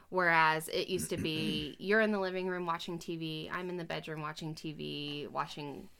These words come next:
Speaker 1: crappy trash T V that I shouldn't have been watching, and when you're watching sports or something, and we were just apart until we fell asleep.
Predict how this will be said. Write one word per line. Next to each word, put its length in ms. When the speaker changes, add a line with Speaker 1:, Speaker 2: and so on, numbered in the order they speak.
Speaker 1:
crappy 420
trash 440
T 160
V 320
that 240
I 80
shouldn't 300
have 80
been 160
watching, 580
and 160
when 100
you're 100
watching 320
sports 460
or 80
something, 720
and 200
we 100
were 120
just 440
apart 540
until 400
we 160
fell 260
asleep. 400